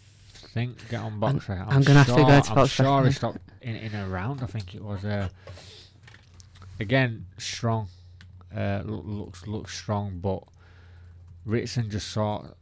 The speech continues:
Speaker 1: sort of just keeps improving and,
Speaker 2: Mm.
Speaker 1: uh, and looking, and looking devastating every time. It's the way his last, Robbie Barrett, who we beat, who we, who we took the title off,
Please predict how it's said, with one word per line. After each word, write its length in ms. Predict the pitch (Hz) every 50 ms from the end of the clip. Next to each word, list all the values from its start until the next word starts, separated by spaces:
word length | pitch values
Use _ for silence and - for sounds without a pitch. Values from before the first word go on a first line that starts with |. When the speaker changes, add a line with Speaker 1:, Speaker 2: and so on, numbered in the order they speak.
| - -
Speaker 1:
sort 380 | - - - 110 110 107 107 -
of 560 | 104 98 90 80 - - - - - - - - - - - - - - - - _ - 104
just 240 | 95 101 - - -
keeps 760 | - 117 110 104 101 - - - - - - - - - - - - - - - - - - - - _ - _ _ - - - - - - -
improving 640 | - 107 95 - - 104 104 110 110 110 113 95 90 -
and, 120 | 104 101 101
Speaker 2:
Mm. 120 | 101 101
Speaker 1:
uh, 280 | 101 98 98 - - 98
and 120 | 98 98
looking, 400 | 101 101 - - 101 98 90 90 -
and 160 | 107 101 101
looking 260 | 107 110 - 107 98
devastating 560 | 85 101 98 104 113 110 - 117 110 101 95 95
every 240 | 95 98 92 92 92
time. 340 | - - - 110 113 110 107
It's 140 | 101 - -
the 100 | - 113
way 320 | 107 123 139 147 139 127 127 - - - - _ _ - - - - - - - - - - - - - -
his 140 | 139 120 123
last, 360 | 147 165 147 123 - - - - - _ _ -
Robbie 260 | 131 143 151 139 131
Barrett, 380 | 117 127 123 120 120 113 - -
who 100 | - 120
we 100 | 113 110
beat, 320 | 101 98 120 120 117 - -
who 140 | - 123 110
we, 200 | 110 110 110 110
who 140 | - 113 110
we 120 | 110 107 104
took 240 | - - 113 - -
the 60 | 113
title 420 | - - 107 107 104 104 104 104
off, 400 | 107 104 95 - - - - -